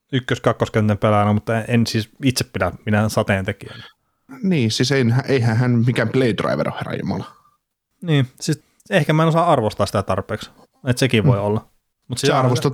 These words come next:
Speaker 2: vaan tommosia Matthewsia ja McDavidia, kun tekee hienoja maaleja, mut sit tämmösen jyriä, niin ei, ei, ei ihan.
Speaker 1: Ei, ja siis tämmönen niinku kuusikymmentäkaksi syöttöä, niin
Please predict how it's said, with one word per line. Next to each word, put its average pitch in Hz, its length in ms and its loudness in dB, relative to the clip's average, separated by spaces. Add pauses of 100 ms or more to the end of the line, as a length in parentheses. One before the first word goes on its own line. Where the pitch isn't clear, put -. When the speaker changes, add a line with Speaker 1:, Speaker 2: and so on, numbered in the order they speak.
Speaker 2:
vaan 156 140 2
tommosia 147 360 2
Matthewsia 131 500 0
ja 123 60 2
McDavidia, 117 520 0
kun 117 80 -6
tekee 113 260 0
hienoja 110 280 2
maaleja, 80 420 0
mut 57 120 -4
sit - 220 -4
tämmösen 123 300 2
jyriä, 120 280 2
niin - 180 0
ei, 101 180 0
ei, - 180 -2 (380)
ei - 160 -8
ihan. 117 280 -2
Speaker 1:
Ei, 120 500 0
ja 123 100 0
siis 123 240 0
tämmönen 120 420 2
niinku 143 180 2 (540)
kuusikymmentäkaksi 175 600 0
syöttöä, 147 540 0
niin 135 180 -4